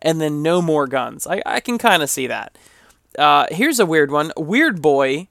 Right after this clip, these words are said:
transfers into your dear son, which I gotta tell you, my dear son is a weird boy.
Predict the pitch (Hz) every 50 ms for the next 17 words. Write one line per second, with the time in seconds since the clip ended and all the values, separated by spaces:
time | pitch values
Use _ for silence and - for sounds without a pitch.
0 | _ _ - - 196 190 180 175 - - - 185 180 175 175 165 147 160 165 160
1 | 151 - - 165 160 156 156 156 - - 151 143 160 240 302 269 185 190 214 226
2 | 226 220 - - - 165 143 131 123 117 120 - - - 160 165 - - - 151
3 | 160 170 175 165 - 180 180 165 156 151 156 156 165 170 160 175 170 156 - -
4 | 160 151 143 - 113 156 156 139 147 139 139 127 131 135 131 127 127 131 131 135
5 | 127 123 123 131 -